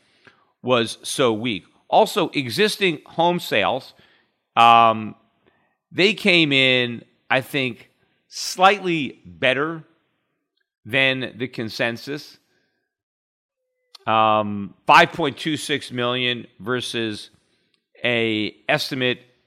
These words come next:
of five point one five million. So that, I guess, could have been worse. The jobless numbers, there I think it was a bad number. No one's really worried about it. But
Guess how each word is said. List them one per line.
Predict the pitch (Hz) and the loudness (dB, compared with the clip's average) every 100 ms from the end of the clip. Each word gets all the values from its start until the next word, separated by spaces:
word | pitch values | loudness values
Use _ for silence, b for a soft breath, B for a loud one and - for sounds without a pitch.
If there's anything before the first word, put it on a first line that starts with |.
| _ - | _ -4
of | 120 - | -4 4
five | 123 131 131 | 6 6 4
point | - 131 104 | -4 -8 -6
one | 104 120 113 | -6 -6 -4
five | - 117 120 101 | 0 2 2 0
million. | 87 82 76 85 b b - | -8 -8 -10 -14 b b -10
So | - 135 | -4 2
that, | 165 170 - | 4 4 0
I | |
guess, | 123 139 - | -4 -4 -8
could | - 170 | -6 -4
have | 139 | 0
been | 120 110 | -2 -2
worse. | 139 147 107 - - _ _ _ _ _ _ _ _ _ _ _ _ _ _ | -2 -2 -2 -10 -18 _ _ _ _ _ _ _ _ _ _ _ _ _ _
The | 120 135 | -2 0
jobless | 117 135 175 220 202 - | 2 8 8 8 6 2
numbers, | 120 104 98 113 - - _ _ - | 0 -2 -2 -8 -10 -20 _ _ -2
there | 208 277 | 2 4
I | 311 | 4
think | 294 175 147 - - | 2 0 -2 -4 -8
it | 143 | -4
was | 131 110 | -4 -4
a | 117 | -8
bad | 92 127 127 110 | 2 4 4 2
number. | 117 107 92 - _ | -2 -4 -10 -16 _
No | 123 | -4
one's | 160 156 | -2 -2
really | 127 120 | -4 -6
worried | 107 135 147 | 0 0 2
about | 127 95 92 | 2 2 2
it. | 110 b b b _ | -2 b b b _
But | - 135 | 4 4